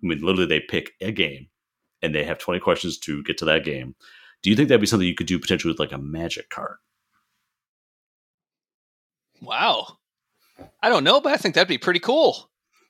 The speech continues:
Speaker 1: All right, I'll, I'll, I'll come up with one, and may-, I'll try to maybe come up with maybe some, like, sort of house rules for it. But I thought I might bring that up and with you and Vincent, see if you can crack it.
Speaker 2: That seems like that'd be something fun.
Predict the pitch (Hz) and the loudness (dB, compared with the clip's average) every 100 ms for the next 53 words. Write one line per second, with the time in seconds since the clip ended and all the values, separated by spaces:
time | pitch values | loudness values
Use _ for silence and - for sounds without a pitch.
0 | _ 90 87 65 87 120 156 - 151 - | _ 0 2 2 2 4 4 4 4 4
1 | 135 123 - 104 90 - - - _ - | 2 2 4 4 4 -2 -20 -20 _ -2
2 | 104 107 101 98 113 117 104 107 98 95 | 4 4 4 2 2 2 2 4 4 2
3 | 101 85 87 85 78 80 76 87 76 92 | 0 0 0 0 0 -2 -2 0 2 2
4 | 82 - 80 71 69 - 71 65 64 65 | 0 0 -4 -4 -6 -6 -6 -6 -8 -10
5 | 64 - 87 120 113 101 101 101 90 87 | -10 -10 -2 2 4 4 2 2 4 4
6 | 85 76 71 _ - 90 82 92 87 87 | 2 -4 -8 _ -8 -4 0 2 2 2
7 | 78 82 - 82 78 76 73 76 64 - | 0 -2 -2 0 -2 -4 -4 -4 -4 -8
8 | - _ _ _ _ _ _ _ - - | -16 _ _ _ _ _ _ _ -2 0
9 | 175 120 120 117 214 180 127 - 139 165 | 0 0 -2 2 2 2 -4 -4 -4 -4
10 | 165 247 214 | -4 -2 -2